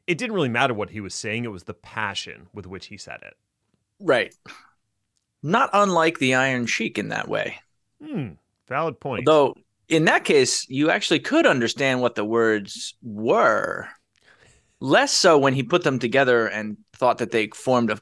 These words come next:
Speaker 2: coherent thesis of some kind.
Speaker 1: Mm-hmm. Not, yeah, not really his forte.
Speaker 2: No.
Speaker 1: That's fine. I, I feel like that whole era is ripe for a sitcom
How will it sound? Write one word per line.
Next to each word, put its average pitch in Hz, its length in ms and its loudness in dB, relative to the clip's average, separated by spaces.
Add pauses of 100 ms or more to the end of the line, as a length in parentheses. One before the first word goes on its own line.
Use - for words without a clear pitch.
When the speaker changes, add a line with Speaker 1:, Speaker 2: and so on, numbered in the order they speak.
Speaker 2:
coherent 107 540 0 (100)
thesis 120 420 -2
of 107 120 -6
some 101 200 -2
kind. - 400 -6 (380)
Speaker 1:
Mm-hmm. 107 380 -10 (540)
Not, 175 340 -4
yeah, 123 340 2
not 113 240 -4
really 120 180 -4
his 101 200 -10
forte. 95 500 -10 (680)
Speaker 2:
No. 101 760 -2 (1080)
Speaker 1:
That's 104 200 -8
fine. 131 420 -6
I, 120 300 -8 (480)
I - 100 -2
feel 269 160 -2
like 202 140 2
that 135 120 4
whole 131 200 -2
era 120 280 2
is 98 280 -8
ripe 92 400 -4
for 87 840 -8 (840)
a 117 80 -6
sitcom 139 640 -4